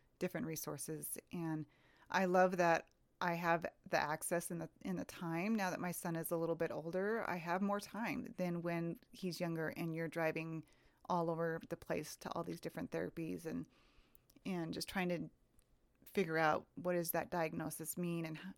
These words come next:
you know, what do I do with it, and, um, finding the supports and stuff. So I'm excited about my topic. Um,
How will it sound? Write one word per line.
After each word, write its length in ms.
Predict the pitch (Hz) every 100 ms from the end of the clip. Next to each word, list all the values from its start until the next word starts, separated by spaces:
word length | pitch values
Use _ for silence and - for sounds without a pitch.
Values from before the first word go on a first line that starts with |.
| - 185
you 100 | 160
know, 140 | 160
what 140 | 175
do 80 | 175
I 80 | 165
do 180 | 165 170
with 220 | 170 -
it, 240 | 165 160 165
and, 160 | 156 - - - - _ _ _ _ _ _ _ _ _ _ _ -
um, 400 | 165 147 151 - _ _ _ _ _ _ _ _ _ _ _ -
finding 260 | 185 180 170
the 60 |
supports 640 | 170 180 - 165 156 - -
and 100 | 160
stuff. 200 | - -
So 560 | - - 180 175 165 170 _ _ _ - - _ _ _
I'm 160 | 202 226
excited 400 | 247 - 226 220
about 280 | 202 170 160
my 200 | 165 185
topic. 680 | - 185 202 233 233 - -
Um, 420 | 185 175 170 165